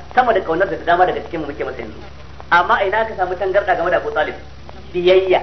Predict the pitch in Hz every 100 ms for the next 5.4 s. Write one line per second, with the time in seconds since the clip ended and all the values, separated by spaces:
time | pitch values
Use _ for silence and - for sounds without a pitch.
0 | - 135 160 180 139 156 160 135 131 127
1 | 117 120 147 139 127 117 113 110 - -
2 | - - - - - - - - 151 180
3 | 190 233 214 180 185 190 180 135 117 -
4 | - - - 165 180 185 - 165 170 151
5 | 170 175 180 175